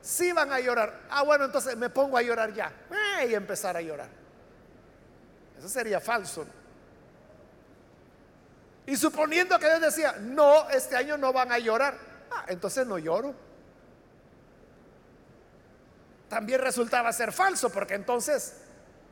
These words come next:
no lloraba por el peso de sus pecados, sino que porque era la fecha de llorar.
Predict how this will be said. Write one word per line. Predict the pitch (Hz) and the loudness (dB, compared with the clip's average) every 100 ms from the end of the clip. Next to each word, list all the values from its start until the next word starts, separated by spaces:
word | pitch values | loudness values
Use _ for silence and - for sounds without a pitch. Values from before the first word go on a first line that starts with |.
| - - - - | -20 -20 -20 -14
no | 240 262 294 | -10 -2 0
lloraba | 320 330 349 302 285 285 | 4 6 6 6 2 2
por | 240 226 196 220 | 2 2 0 -2
el | 233 - | -2 0
peso | 269 254 294 | -2 0 2
de | 285 | 2
sus | 294 294 | 0 0
pecados, | 339 330 320 302 359 359 - - - - - - - - - - - - - | 0 2 2 2 0 -4 -12 -20 -20 -20 -20 -20 -20 -20 -20 -20 -20 -20 -14
sino | - 285 294 302 | -6 2 4 4
que | 320 | 2
porque | - 277 262 277 | 0 0 0 0
era | 277 320 392 349 | 4 6 6 6
la | 277 226 | 2 -2
fecha | 247 240 - 208 | -2 -4 -4 -6
de | 185 | -6
llorar. | 175 190 - | -4 -6 -6